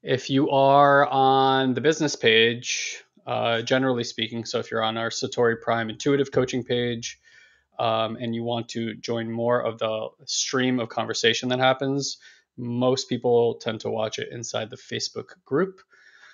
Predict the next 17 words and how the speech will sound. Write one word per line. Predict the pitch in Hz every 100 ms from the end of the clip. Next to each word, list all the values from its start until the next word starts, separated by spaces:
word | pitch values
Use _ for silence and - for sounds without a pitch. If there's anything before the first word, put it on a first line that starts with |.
| _
So | - 135
jump | 139 131
into | 131
the | 135
Old | 131 131
Souls | - 127
and | 127
Seekers | 117 131 135 120
group. | 120 151 147 - - _ _ - - _ _ _ _ _ _
Hey, | 139
Robin. | 143 143 151 160 160 165 160 - -
Hey | 123
to | 120
everybody | 117 120 131 127
that's | 127
saying | 127 117
hello. | 127 143 147 147 147